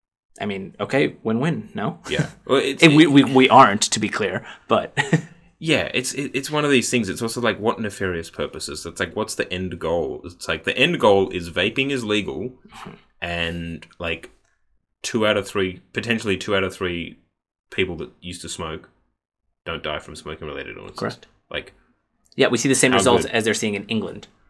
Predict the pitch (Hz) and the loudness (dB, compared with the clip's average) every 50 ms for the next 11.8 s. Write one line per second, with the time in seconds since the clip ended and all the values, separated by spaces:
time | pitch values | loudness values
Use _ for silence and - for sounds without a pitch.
0 | _ _ _ _ _ _ - - 113 110 - 120 110 113 113 92 107 113 107 92 | _ _ _ _ _ _ -2 -2 -2 -2 0 -4 -4 -4 -4 -2 0 0 0 0
1 | - 104 107 101 101 101 104 98 85 87 104 101 98 95 98 92 - - - 117 | 0 0 0 0 0 -2 -2 -4 -4 -4 -4 -6 -4 -4 -4 -4 -4 -2 0 2
2 | 113 113 110 113 104 101 95 85 - - - 92 90 - - - 113 107 - - | 2 2 2 2 -2 -2 -4 -4 -6 -8 -8 -8 -8 -6 -4 2 4 4 4 4
3 | - - 80 80 107 113 - _ _ _ _ _ _ _ _ _ _ _ - 107 | 2 2 0 -4 -10 -14 -14 _ _ _ _ _ _ _ _ _ _ _ 2 4
4 | 110 110 117 110 104 98 95 101 107 110 110 - 104 85 80 - 82 69 65 73 | 4 4 4 0 -2 -2 -2 0 0 0 0 -2 -4 -4 -4 -8 -8 -8 -8 -10
5 | - - - - - _ _ _ _ - - - 107 107 - - - 107 117 117 | -10 -10 -14 -14 -16 _ _ _ _ -10 -6 -6 -4 -6 -6 -2 0 0 2 4
6 | 120 110 - - - 110 98 92 98 104 - - 98 101 98 107 101 104 107 104 | 2 0 0 0 -2 0 0 -2 -4 -6 -6 -6 -6 -6 -4 -6 -6 -6 -6 -6
7 | 104 - 110 101 95 107 101 101 110 104 98 - - 101 - - 113 117 110 220 | -4 -2 -2 -2 -2 -4 -6 -2 0 0 0 0 -4 -8 -4 0 0 0 0 -2
8 | - 165 190 226 - _ _ _ _ _ _ _ _ _ _ _ _ _ _ _ | -6 -10 -10 -12 -12 _ _ _ _ _ _ _ _ _ _ _ _ _ _ _
9 | _ _ _ _ _ - 220 202 156 127 117 123 135 - - - 135 - 139 127 | _ _ _ _ _ 10 12 12 12 12 10 8 4 2 0 0 0 0 2 2
10 | 135 135 - - 131 123 120 117 101 113 110 107 104 98 104 101 101 110 120 120 | 2 2 4 4 4 4 4 2 0 0 -2 -2 -4 -8 -10 -8 -4 0 0 0
11 | 113 - - - 131 131 131 135 147 170 202 180 113 - - | 0 -2 -6 -2 2 4 6 6 6 6 4 0 0 -2 -12